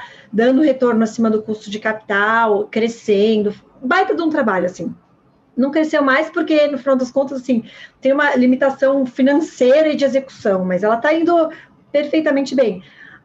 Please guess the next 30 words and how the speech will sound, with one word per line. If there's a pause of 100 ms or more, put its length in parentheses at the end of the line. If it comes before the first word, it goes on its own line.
(160)
E
o
Renato,
hoje
ele
é
ovacionado
no
mercado,
mas,
assim, (420)
eu
lembro
das
pessoas
reclamando
dele
de
tudo. (160)
Se
você
digitar (120)
patinete, (500)
C
E
O
e
patinete
no,
no,